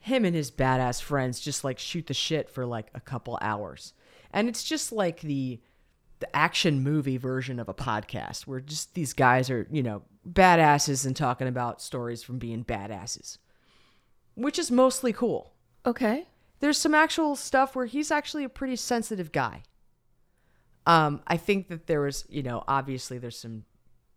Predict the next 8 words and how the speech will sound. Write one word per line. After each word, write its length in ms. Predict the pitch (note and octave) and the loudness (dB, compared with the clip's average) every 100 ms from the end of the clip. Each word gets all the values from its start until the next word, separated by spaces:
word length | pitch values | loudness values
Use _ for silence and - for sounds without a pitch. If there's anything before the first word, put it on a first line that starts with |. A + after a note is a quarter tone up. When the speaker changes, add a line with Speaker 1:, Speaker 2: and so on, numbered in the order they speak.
| _ _ _ _ - | _ _ _ _ -16
Speaker 1:
some, 360 | - C#3 B2 G2+ _ _ - | -10 -8 -10 -12 _ _ -10
um, 180 | A#2+ - | -8 -8
m-, 380 | D3 D3+ C#3+ C#3+ - | -8 -8 -8 -14 -10
places 380 | - B3 C4 A3 | 0 0 0 -2
for 160 | - G3 | 0 2
improvement, 520 | D#3+ E3+ D3 C3+ G2+ | 2 0 0 0 -4
we'll 140 | A2+ | -6
say. 340 | A2+ A#2+ - | -6 -8 -12